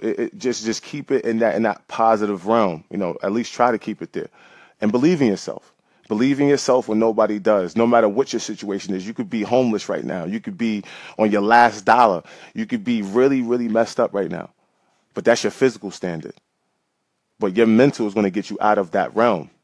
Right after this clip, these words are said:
And even in your, in your lowest point, still try to keep that positive, that positive vibration. Still try to fight through it because that's what's gonna get you out of it. So what I, the word for the day is owning. The words for the day is owning your day. You have this day in total control.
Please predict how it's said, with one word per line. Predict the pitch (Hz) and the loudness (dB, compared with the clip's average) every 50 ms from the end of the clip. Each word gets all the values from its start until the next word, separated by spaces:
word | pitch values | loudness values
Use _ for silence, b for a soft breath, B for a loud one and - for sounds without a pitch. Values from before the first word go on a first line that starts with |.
| _ _ _ | _ _ _
And | - 104 98 95 92 87 - _ | -2 -2 0 0 -2 -4 -6 _
even | - 120 127 120 139 127 | -4 -4 -2 0 2 2
in | 127 127 120 | 2 2 2
your, | 123 123 | 2 0
in | 120 120 | 0 2
your | 113 101 | 0 0
lowest | 104 113 117 120 120 110 - | 2 2 2 2 2 -2 -4
point, | - - 143 147 120 - - b b b b b b b b b b | -2 0 0 0 0 -2 -6 b b b b b b b b b b
still | - - - - 131 135 135 131 | -12 -12 -2 2 2 2 2 0
try | - - - 123 | -4 -2 -2 0
to | 117 107 | 0 0
keep | - - 113 - | -4 -6 -4 -2
that | - 98 - - | -2 -2 -2 0
positive, | - 117 110 110 104 101 101 104 98 - b b b b b b - | 2 2 2 2 2 0 -2 -4 -4 -6 b b b b b b -4
that | 107 - - _ | -4 -4 -4 _
positive | - - 110 110 107 104 101 | 2 4 4 4 4 2 0
vibration. | 90 101 101 101 92 104 104 104 95 101 92 | 2 2 2 2 2 0 -2 -2 -2 -4 -6
Still | - - - 120 117 | -6 -4 -2 -2 -2
try | 104 - - 113 107 | -2 0 2 2 2
to | 101 92 B B B B B | 2 0 B B B B B
fight | - - - - 120 110 - - - | -20 -8 0 2 2 2 2 0 -2
through | 131 143 131 | 0 0 0
it | 98 | 0
because | - 92 107 92 | -2 -6 -2 0
that's | 107 110 - | 0 0 0
what's | - 110 - | -4 -6 -4
gonna | 107 101 98 | -2 -2 -2
get | 87 101 - - | -4 -6 -8 -4
you | 98 104 | 0 2
out | 107 104 92 | 2 2 0
of | 80 | -2
it. | 78 78 - b b b b b | -6 -14 -16 b b b b b
So | - - - 117 107 | -6 0 2 2 2
what | 101 104 113 | 2 2 2
I, | 110 113 78 | 0 0 0
the | 101 113 | 0 -2
word | 107 113 135 139 | 0 2 2 0
for | - - 135 | 0 0 -2
the | 127 | -2
day | 117 107 139 135 | 0 2 2 2
is | 127 123 - | 2 2 2
owning. | - 135 131 131 127 117 | 2 2 4 4 2 2
The | 117 113 | 0 0
words | 117 131 139 135 | 2 2 0 0
for | - - | -2 -4
the | 127 120 | -4 -2
day | 117 131 139 131 | 0 2 2 2
is | 120 - | 2 2
owning | - - 127 131 139 131 127 127 | 0 0 0 2 2 0 0 0
your | 123 123 120 | 0 0 -2
day. | 117 101 107 123 123 131 120 110 | -2 0 2 4 4 6 4 2
You | 98 92 104 120 120 | 0 -2 -4 -4 -2
have | 113 123 120 120 - - | 2 4 4 4 4 2
this | 117 113 98 | -4 -6 -2
day | - 113 110 104 | -2 0 0 0
in | 98 | -2
total | 92 - 113 110 110 | -4 -6 -8 -8 -8
control. | 110 - 135 127 - - 110 101 98 101 - | -8 -8 -10 -8 -6 -2 -2 -2 -2 -4 -8